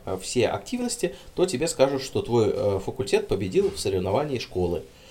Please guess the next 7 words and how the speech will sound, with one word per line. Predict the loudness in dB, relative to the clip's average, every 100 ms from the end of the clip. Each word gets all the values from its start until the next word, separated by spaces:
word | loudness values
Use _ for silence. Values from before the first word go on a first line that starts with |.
| -20 -14 -2
Э, | 2 2 2 2 2 0 0 -2 -4 -8 -2
честно, | 4 4 4
это | 0 0 -2
дерьмо. | -4 -2 -2 -4 -8 -16 -20 -14 -4
То | -2
есть, | -2 -4
ну, | 0 0 0